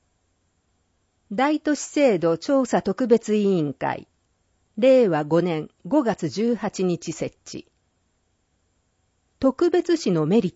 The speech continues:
トは、設置目的、大都市の実態に対応した行財政運営の確立と、地方分権の推進について調査するとともに、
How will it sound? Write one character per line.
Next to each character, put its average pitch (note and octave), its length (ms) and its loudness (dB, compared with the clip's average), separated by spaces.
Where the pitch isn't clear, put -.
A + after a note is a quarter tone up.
ト C#3 160 -6
は、 C#3 200 -6
設 - 280 0
置 C#4+ 140 0
目 B3+ 240 2
的、 D#3 400 -8
大 D4 300 0
都 F4 140 0
市 D#4+ 140 -2
の G#3+ 140 4
実 F3+ 320 -6
態 C4+ 260 0
に B3 160 0
対 A#3 380 2
応 G#3 160 4
し - 160 -10
た F3 220 -2
行 C4+ 260 0
財 C#4+ 280 0
政 C4 380 0
運 B3 320 2
営 D#3+ 220 4
の D3+ 160 -2
確 - 300 -6
立 D3+ 280 -6
と、 D3+ 240 -6
地 B3+ 200 -4
方 D#4 360 2
分 B3+ 260 2
権 A#3+ 380 2
の A3+ 100 2
推 B3+ 240 -6
進 B3+ 400 0
に A#3+ 140 0
つ B3 160 -6
い E3 120 -4
て C3+ 360 -6
調 C#4+ 240 0
査 F#3+ 160 -6
す - 180 -6
る A3 100 -2
と E3 140 -2
と D3+ 160 -2
も D3+ 140 -2
に、 C#3+ 240 -8